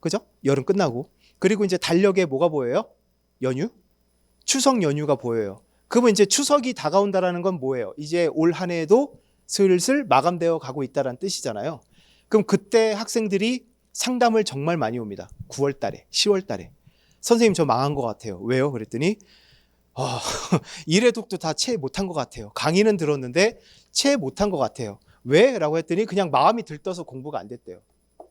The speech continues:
그리고 외우려고 시도를 한번 해봤는데 안 되겠죠? 예, 그러니까 또, "예, 아이, 몰라, 씨." 이렇게 된 거죠. 그래서 여러분들 합격과 불합격, 특히 유예는요, 이 시기가 되게 중요해요.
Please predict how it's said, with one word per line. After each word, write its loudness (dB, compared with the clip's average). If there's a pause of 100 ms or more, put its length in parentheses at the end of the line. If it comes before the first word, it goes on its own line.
(680)
그리고 4
외우려고 6
시도를 0
한번 0
해봤는데 0 (240)
안 -2
되겠죠? 0 (520)
예, -2
그러니까 4
또, 0
"예, -4
아이, 6
몰라, 4
씨." -8 (320)
이렇게 4
된 -2
거죠. -6 (380)
그래서 6
여러분들 4
합격과 0
불합격, 0
특히 0
유예는요, 2 (360)
이 0
시기가 0
되게 6
중요해요. -10